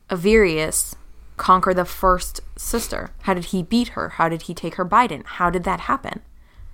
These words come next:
Wasn't he just a man? And she was a goddess. I don't expect you to have the answers,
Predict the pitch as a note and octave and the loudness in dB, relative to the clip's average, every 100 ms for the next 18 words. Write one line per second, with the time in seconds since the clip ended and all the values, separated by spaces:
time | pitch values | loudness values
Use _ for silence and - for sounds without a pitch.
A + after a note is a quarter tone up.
0 | - - - G3 G3+ G#3+ G#3+ G#3 G3+ F#3+ | -20 -20 -2 2 4 4 4 2 2 0
1 | F3+ F#3 C#4+ D4 - - - - - G3 | 0 2 0 -4 -12 -20 -20 -20 -10 -4
2 | F#3+ G#3+ F#3+ F#3+ A3 D4+ - - - - | 0 0 0 2 6 6 4 -2 -8 -10
3 | - - - - - - - - A3 B3+ | -16 -20 -20 -20 -20 -20 -6 0 4 4
4 | C4 - C4 A3+ G3 G3 F3 E3+ E3 D#3 | 2 0 -2 0 2 2 2 -2 -6 -8
5 | - D3+ - | -8 -8 -10